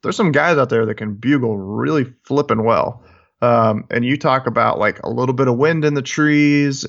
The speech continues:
and, you know, they're kinda around the corner, so it's not, like, super clear. Um,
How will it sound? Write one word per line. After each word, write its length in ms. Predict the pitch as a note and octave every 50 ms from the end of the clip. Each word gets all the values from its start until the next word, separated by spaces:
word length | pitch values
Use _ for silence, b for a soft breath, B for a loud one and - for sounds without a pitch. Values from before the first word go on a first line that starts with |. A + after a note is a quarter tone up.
| - -
and, 580 | B2 A#2+ A#2 A#2 A#2 A2+ A2 A2 A2 A2 A2 b b b b b b
you 160 | - - A#2+
know, 180 | A#2 A2+ A2+ A2
they're 140 | G#2 A2 A2
kinda 300 | - - A#2+ A#2 A2+ A2+
around 340 | A2 A2 A2+ A#2+ A#2 G#2+ -
the 60 | -
corner, 480 | - - - C#3+ D3 C#3+ C#3+ C#3 C3+
so 100 | C3 -
it's 140 | A2 G2+ -
not, 160 | B2 A#2+ D#2
like, 160 | - G2 G2 -
super 420 | - - - C#3+ C3 - A#2 A2+
clear. 760 | A2+ - - - C#3 C#3+ C#3+ D3 C#3+ C#3 C3+ C3+ C3+ C3 b b b b b b b b b b - -
Um, 760 | A2+ A#2 A#2 A2+ A2+ A2+ A2+ G#2+ G2+ G#2 G#2 G2+ G#2 A2